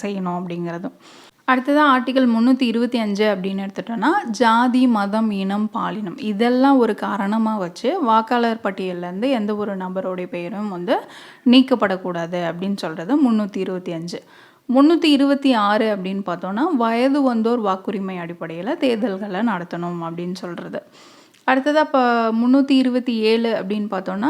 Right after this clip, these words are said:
சட்டப்பேரவை தேர்தல்களுக்கு சட்டம் இயற்றக்கூடிய அதிகாரம் நாடாளுமன்றத்துக்கு இருக்கு. அதாவது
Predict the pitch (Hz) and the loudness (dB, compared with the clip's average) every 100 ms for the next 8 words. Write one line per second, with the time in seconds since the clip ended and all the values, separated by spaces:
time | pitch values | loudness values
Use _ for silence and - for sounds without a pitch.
0 | 392 - - _ _ - - 240 - - | -4 -8 -20 _ _ -4 2 2 2 0
1 | 349 302 277 254 240 233 220 214 208 208 | 4 6 6 4 0 0 0 0 0 -2
2 | 208 277 311 226 202 240 220 208 202 190 | -2 -2 -2 -2 0 2 2 0 -6 -6
3 | 185 185 180 202 214 202 311 294 208 214 | -6 -4 -4 -6 -2 0 2 2 4 4
4 | 240 233 202 175 165 175 - 156 156 - | 2 2 -2 -6 -10 -12 -12 -12 -12 -14
5 | 185 190 190 233 330 | -8 -4 0 0 0